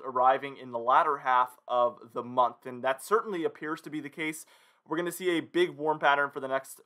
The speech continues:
few days, the next little while, and then cold temperatures eventually as we're reaching the second half of the month. It's gonna be very interesting to see how this month plays out overall, 'cause it looks like it's gonna be all over the place.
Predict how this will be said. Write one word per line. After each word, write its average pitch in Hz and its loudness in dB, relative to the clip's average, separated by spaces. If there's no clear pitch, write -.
few 135 -12
days, 131 -2
the 131 -16
next 127 -8
little 123 -8
while, 131 4
and 131 -10
then 120 -10
cold 185 -4
temperatures 139 -4
eventually 127 -4
as 135 -6
we're 135 -4
reaching 139 -10
the 123 -10
second 143 -2
half 123 2
of 120 -16
the 113 -10
month. 123 0
It's - -20
gonna 147 -10
be 123 -10
very 160 -2
interesting 156 -10
to 135 -10
see 147 -12
how 147 8
this 131 -8
month 127 -2
plays 123 -4
out 120 4
overall, 117 0
'cause 135 -10
it 135 -10
looks 143 -8
like 143 -8
it's 127 -14
gonna 123 -12
be 113 -16
all 127 -2
over 165 0
the 127 -4
place. - -10